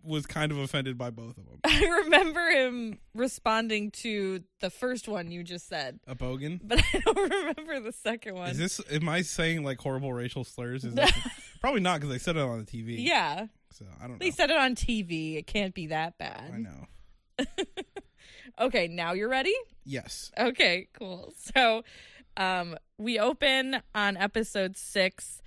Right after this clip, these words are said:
Speaker 2: um, and the game from episode five just ended. Their weird truth or dare with the gumball machine
Speaker 1: Mm-hmm.
Speaker 2: has ended,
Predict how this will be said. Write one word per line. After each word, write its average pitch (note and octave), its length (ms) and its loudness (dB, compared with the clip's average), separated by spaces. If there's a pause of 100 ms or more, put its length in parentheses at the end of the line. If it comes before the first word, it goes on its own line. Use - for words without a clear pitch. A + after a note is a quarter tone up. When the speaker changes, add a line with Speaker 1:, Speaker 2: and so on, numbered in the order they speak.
(560)
Speaker 2:
um, F3+ 480 0 (400)
and F#3 460 0
the F#3+ 100 -2
game A#3 640 2 (160)
from F#3+ 580 -2
episode F#3+ 380 -6
five F#3 460 4
just F#3+ 240 -8
ended. F3 600 -2
Their E3+ 500 -2 (260)
weird F#3+ 560 -4
truth - 340 -6
or F3+ 120 -2
dare E3+ 340 0
with E3+ 200 -6
the F#3 80 -4
gumball E3+ 500 -4
machine E3 640 -6
Speaker 1:
Mm-hmm. B2 960 -4
Speaker 2:
has A3 140 4
ended, F#3 480 0